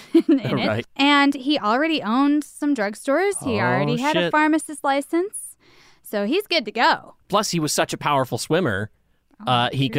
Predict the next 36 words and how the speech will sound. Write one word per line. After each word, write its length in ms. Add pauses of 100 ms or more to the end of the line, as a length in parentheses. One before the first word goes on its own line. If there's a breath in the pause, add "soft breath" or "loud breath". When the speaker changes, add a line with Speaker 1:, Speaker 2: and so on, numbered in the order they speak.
Speaker 2:
could, 160
uh, 260
you 120
know, 100
swim 460
through 500
vats, 640 (400)
uh, 160
which 160
I 80
assume 400
maybe 240
comes 260
up 160
sometimes 460
when 100
you're 180
doing, 440 (160)
uh, 320
when 120
you're 200 (240)
smuggling 460
booze. 300 (680)
Speaker 1:
Why 140
not? 280 (240)
I'm 80
sure 180
all 100
kinds 240
of 100
weird 220
shit 220
comes 240
up 160
when 120
you're 80